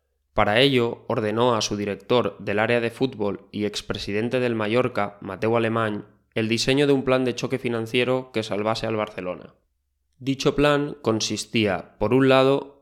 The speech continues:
en la reducción de la masa salarial del club y, por otro, en la búsqueda de nuevas fuentes de financiación distintas a la deuda,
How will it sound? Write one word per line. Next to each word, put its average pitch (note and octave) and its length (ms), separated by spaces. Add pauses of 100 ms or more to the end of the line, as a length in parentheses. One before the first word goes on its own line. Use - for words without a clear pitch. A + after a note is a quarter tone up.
en A2 140
la A2 80
reducción G#2+ 580
de G#2+ 80
la G2 100
masa A2+ 240
salarial A#2 520
del G2 180
club F2+ 340 (200)
y, B2 140
por C3+ 140
otro, C3+ 600
en G#2+ 140
la G2+ 60
búsqueda G2+ 640
de G2 140
nuevas A#2 320
fuentes A2+ 340
de G2+ 120
financiación B2 840
distintas A#2 600
a G#2+ 40
la G2 140
deuda, F2 380